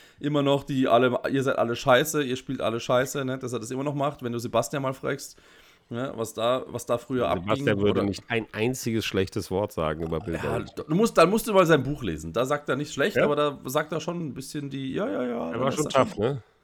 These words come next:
Speaker 1: Ja, ja, ja, der war, also, das, generell waren sie immer scheiße. Also,
Speaker 2: <laughs>
Speaker 1: generell schreibt Sebastian, egal, du hast gewonnen, du warst trotzdem scheiße, ne?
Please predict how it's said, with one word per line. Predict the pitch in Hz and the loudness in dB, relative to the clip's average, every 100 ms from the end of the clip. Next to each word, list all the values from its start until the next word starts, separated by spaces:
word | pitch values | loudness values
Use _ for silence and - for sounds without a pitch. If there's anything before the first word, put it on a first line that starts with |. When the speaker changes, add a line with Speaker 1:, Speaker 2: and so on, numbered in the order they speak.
| _ - | _ -4
Speaker 1:
Ja, | 139 208 | 0 2
ja, | 143 | 4
ja, | 95 95 | 4 2
der | 117 95 | 0 0
war, | 110 85 | 2 2
also, | 107 104 - - - | 0 -2 -6 -18 -12
das, | 104 - | -12 0
generell | 123 139 143 151 | 4 6 6 6
waren | 147 147 | 6 4
sie | |
immer | 160 165 | 2 0
scheiße. | 143 127 - 76 - - | 2 0 0 -12 -10 -6
Also, | 101 101 101 92 - - | -4 -2 -4 -6 -16 0
Speaker 2:
<laughs> | 220 - | 2 2
Speaker 1:
generell | - 127 131 127 139 147 | 2 0 4 4 4 2
schreibt | - 135 - | 0 -2 0
Sebastian, | 117 139 - 139 127 | 0 0 2 0 -2
egal, | 117 135 156 | 2 6 6
du | 160 | 6
hast | 151 | 2
gewonnen, | 135 127 165 202 - - | 2 4 4 2 -8 -10
du | 139 | 4
warst | 131 135 | 4 4
trotzdem | - 139 113 | 0 -6 -6
scheiße, | - - - 76 - | -6 -6 -6 -12 -6
ne? | 113 | -6